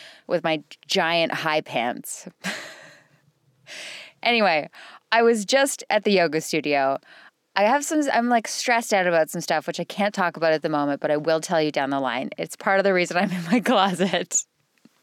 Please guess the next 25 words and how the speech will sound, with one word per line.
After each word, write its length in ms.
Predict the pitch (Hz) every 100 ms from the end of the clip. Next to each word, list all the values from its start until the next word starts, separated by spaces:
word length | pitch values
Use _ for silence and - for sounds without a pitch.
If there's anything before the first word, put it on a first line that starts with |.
| _ _ _ _ _ _ _ _ _ _ - - - - - - _
And 120 | 226
I 80 | 240
found 400 | 233 247 269 262
that 340 | 214 196 185 - _ _ _ _ _ _ _ _ _ _ _
the 80 | 175
pros 380 | - 208 208 233
of 100 | 240
the 60 |
class 400 | 254 247 226 233
were 400 | 208 208 190 196 196 - _
that 160 | 185 170
I 160 | - 160
felt, 600 | - 185 175 175 - - -
um, 300 | 165 156 151
at 160 | - -
peace 560 | - 214 208 - - -
once 220 | 202 208
I 120 | 190
left. 440 | 190 185 - - - _ _ - - - - - - _ _ _ _ -
Um, 520 | 170 156 151 151 156 131
the 80 | 180
studio 480 | - 175 170 175
was 100 | 160
so 400 | - - - 156
nice. 520 | 151 139 139 - -